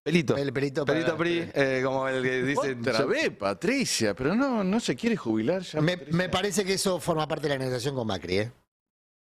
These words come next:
Speaker 2: Si, si Milei le pide a Bullrich que sea candidata en la ciudad, que es básicamente una forma de sacarla del gabinete, es porque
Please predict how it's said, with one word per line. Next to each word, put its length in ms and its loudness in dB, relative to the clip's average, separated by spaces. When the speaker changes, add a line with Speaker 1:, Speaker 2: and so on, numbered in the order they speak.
Speaker 2:
Si, 560 2
si 560 0
Milei 420 -2
le 120 0
pide 240 0
a 60 0
Bullrich 260 0
que 60 -2
sea 140 0
candidata 280 0
en 60 0
la 80 -2
ciudad, 340 0
que 100 -4
es 60 0
básicamente 440 -2
una 100 0
forma 180 -2
de 60 -2
sacarla 340 -2
del 80 -2
gabinete, 400 -2
es 80 -2
porque 540 -2